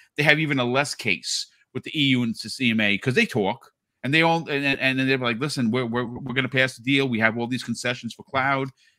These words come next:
You should probably do the same." Hargeet, let's talk about it, brother. Breaking news. The C M A removes all of the Sony console harming talk from their investigation.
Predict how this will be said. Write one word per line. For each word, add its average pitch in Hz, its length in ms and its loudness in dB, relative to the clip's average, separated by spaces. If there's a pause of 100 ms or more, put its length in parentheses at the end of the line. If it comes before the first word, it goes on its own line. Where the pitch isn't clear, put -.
(140)
You 113 80 -2
should - 160 0
probably 117 240 4
do 113 100 0
the 104 100 -4
same." 87 360 -4 (240)
Hargeet, 139 440 4
let's 127 160 -2
talk 139 240 2
about 110 200 2
it, 95 80 -4
brother. 104 200 -2
Breaking 143 440 0
news. 151 560 0 (800)
The 123 80 -6
C 160 260 2
M 156 120 2
A 156 340 2 (100)
removes 151 600 0 (100)
all 185 480 0
of 156 160 0
the 156 60 -8
Sony 170 680 -2
console 160 800 0 (320)
harming 170 580 2
talk 170 420 -2
from 156 560 -2 (360)
their 143 180 4
investigation. 135 1120 2